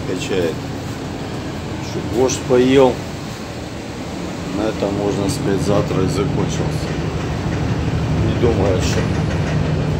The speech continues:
студент поднимется. Хотя,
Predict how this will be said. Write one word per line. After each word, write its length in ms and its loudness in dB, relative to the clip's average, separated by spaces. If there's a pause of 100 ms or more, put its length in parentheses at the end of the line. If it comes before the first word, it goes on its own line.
(180)
студент 520 2 (680)
поднимется. 680 2 (3250)
Хотя, 360 -4